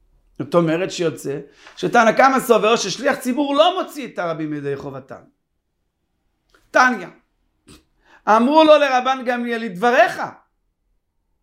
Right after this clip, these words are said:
שהשליח ציבור מוציא את הרבים ידי חובתם." אז למה בהתחלה ציבור מתפללים? שרק החזן יתפלל. אמר להם, "כדי להסדיר שליח ציבור תפילתו."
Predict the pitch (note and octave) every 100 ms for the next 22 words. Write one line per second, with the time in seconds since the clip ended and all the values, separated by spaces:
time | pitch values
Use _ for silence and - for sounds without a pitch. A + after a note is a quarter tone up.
0 | _ _ _ _ _ - D3 D#3 G#3 C#4
1 | - A#3 G#3+ D4+ C4+ B3 A3+ - E4+ D#4+
2 | - A#3+ A3+ A3+ G#3 G#3 G3+ F#3 F3+ -
3 | D3 A#2 - - - A3 G#3+ C4+ C#4+ C#4
4 | - B3+ B3+ B3+ A#3+ A3+ B3+ B3 - B3+
5 | B3 A#3 A3+ A3 - _ _ _ _ _
6 | _ _ _ _ _ _ _ _ _ _
7 | _ _ _ _ - - G#3+ B3+ D#4 D#4+
8 | D4 C#4+ B3+ B3+ A3+ - G3+ F3+ C#3 -
9 | _ _ _ _ _ - B2 E3 G3 E3+
10 | E3 G#3+ A3+ - _ _ - F#3+ A3 A3
11 | G3+ F#3+ - D#3 F#3+ C4+ D4 C#4 B3 -
12 | G#3+ B3+ C#4 C#4 - A3+ G#3 G3+ B3+ A#3+
13 | - A3 G#3 - F#3 D#3 -